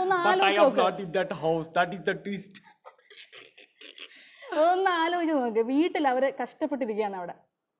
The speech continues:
Speaker 1: അവരെ, അവരെയും കൂടി ഇതിലേക്ക് വലിച്ചഴച്ചുകൊണ്ടിരിക്കുക, വീട്ടുകാരെയും കൂടെ. എന്തിനാണ് ഇങ്ങനെയൊക്കെ, പാവങ്ങളല്ലേ അവര്.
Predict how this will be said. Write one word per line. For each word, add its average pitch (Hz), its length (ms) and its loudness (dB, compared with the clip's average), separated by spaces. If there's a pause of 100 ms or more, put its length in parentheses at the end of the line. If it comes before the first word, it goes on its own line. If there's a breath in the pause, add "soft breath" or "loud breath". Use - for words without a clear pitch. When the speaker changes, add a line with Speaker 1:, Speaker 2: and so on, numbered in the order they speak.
(680)
Speaker 1:
അവരെ, 277 260 0
അവരെയും 285 360 2
കൂടി 262 160 2
ഇതിലേക്ക് 226 280 0
വലിച്ചഴച്ചുകൊണ്ടിരിക്കുക, 196 760 -8
വീട്ടുകാരെയും 294 540 -2
കൂടെ. 240 160 -2
എന്തിനാണ് 226 420 -4
ഇങ്ങനെയൊക്കെ, 190 380 -10
പാവങ്ങളല്ലേ 214 680 -2
അവര്. 190 180 -6